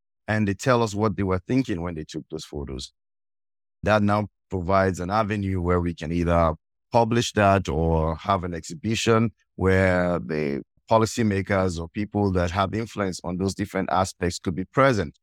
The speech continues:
and could also ask questions directly. It's been, it's a very effective methodology, and we're cu-, currently implementing that in Nigeria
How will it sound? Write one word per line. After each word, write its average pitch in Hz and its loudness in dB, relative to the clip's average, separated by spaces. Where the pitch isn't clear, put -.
and 90 -4
could 90 -2
also 95 2
ask 104 2
questions 87 -6
directly. 80 -6
It's 82 -6
been, 87 0
it's 80 -6
a 92 0
very 107 2
effective 101 -2
methodology, 107 0
and 82 -4
we're 82 -2
cu-, 101 -2
currently 101 -2
implementing 90 -6
that 80 -4
in 82 -8
Nigeria 76 -8